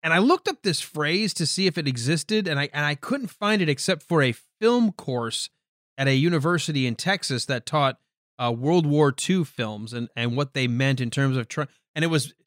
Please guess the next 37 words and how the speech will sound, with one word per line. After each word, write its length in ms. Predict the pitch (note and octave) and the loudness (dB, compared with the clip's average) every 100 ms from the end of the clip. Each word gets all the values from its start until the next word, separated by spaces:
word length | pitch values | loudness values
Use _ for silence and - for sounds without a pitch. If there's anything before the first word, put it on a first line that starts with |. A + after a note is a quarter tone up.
| - | -2
I'll 160 | D3 | 0
just 260 | D#3+ F3+ D3 | 2 0 0
say 200 | F3 D#3 | 0 0
it 80 | D#3+ | 0
was 160 | C#3 | -2
couched 420 | - D#3+ F#3 E3+ E3+ | -4 0 0 0 0
in 80 | |
a 60 | D#3 | 2
way 280 | D3 D3 C#3 | 4 4 4
of 180 | C3 - _ _ | 2 0 _ _
an 160 | - D3+ - | -4 -4 -2
era 400 | E3+ F#3+ G3+ G3 | 2 6 6 6
where 220 | D#3+ D#3 | 6 6
men 340 | C#3 C#3 D#3+ D#3+ | 6 4 4 4
were 120 | D3+ | 4
being 280 | C3+ C#3+ C3 | 4 4 2
thought 300 | - D3+ D3 | 4 4 6
of 140 | C#3 | 4
as, 240 | C3 B2+ A#2 B2+ | 4 2 -2 -8
uh, 380 | B2+ A2+ A2 G#2+ | -6 -4 -4 -2
overly 460 | - E3+ D3+ D#3+ C#3+ | 4 6 6 4 2
brave, 640 | A#2+ C3 C3+ C3 B2 A#2+ - | 2 4 4 6 4 2 0
and 440 | A#2+ A#2 A2+ G#2+ - _ - | -2 0 -2 -4 -10 _ -2
it 60 | |
was 80 | D3+ | 0
basically 240 | C3+ F3 D#3+ | 4 2 4
about 200 | C#3 B2+ | 2 2
the 80 | B2 | 0
ma-, 180 | B2 - | 0 -2
the 160 | C#3+ B2 | -2 0
machoism 800 | A#2+ C#3 C#3+ D3+ C3 B2+ B2 B2 | 0 0 0 2 2 2 0 -2
of 160 | A#2+ | -4
the 100 | A#2 | -6
World 320 | A#2+ B2 C#3 A#2 | -4 0 0 -2
War 220 | B2 A#2 | -4 -6
Two 260 | - C#3+ | -2 -2
generation. 760 | B2+ A#2 A2+ A2 G#2+ G#2+ A2+ G2 | 0 0 -2 -4 -6 -8 -10 -12